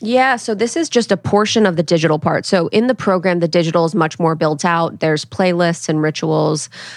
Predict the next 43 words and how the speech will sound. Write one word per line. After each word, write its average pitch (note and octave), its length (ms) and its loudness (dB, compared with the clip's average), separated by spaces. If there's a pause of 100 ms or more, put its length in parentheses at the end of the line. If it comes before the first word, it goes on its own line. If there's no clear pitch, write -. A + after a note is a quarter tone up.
(140)
um, D3+ 520 2 (180)
and E3+ 140 4
then D#3 140 2
there's D3+ 260 0
audio E3 420 2
from E3+ 240 -4
me, G#3 260 4
and E3+ 120 2
then D#3 100 2
we'll - 120 -2
have D#3+ 200 -2
our C#3 120 -2
call. - 320 -2
So G3 180 -2
it's F#3 160 -4
much A3 220 -2
more G#3+ 180 0
built E3+ 300 -2
out, D#3+ 180 0
but D#3+ 80 -4
I E3 80 0
just E3 220 -6
wanted E3+ 180 0
to E3 80 -2
give D#3+ 180 -2
people D#3+ 280 -2
a D#3 60 2
taste D#3 380 -2
because E3 220 -2
this F3 220 -2
one E3+ 120 2
feels D#3+ 220 -2
super - 320 -2
actionable F3+ 540 -2
and D#3+ 100 -2
truthful. G3+ 480 -2 (460)
Um, F3 440 0 (140)
but F#3+ 160 0
what G3 100 2
else G3+ 200 -2
is A3 100 -6
included F3 640 2
is D#3+ 400 2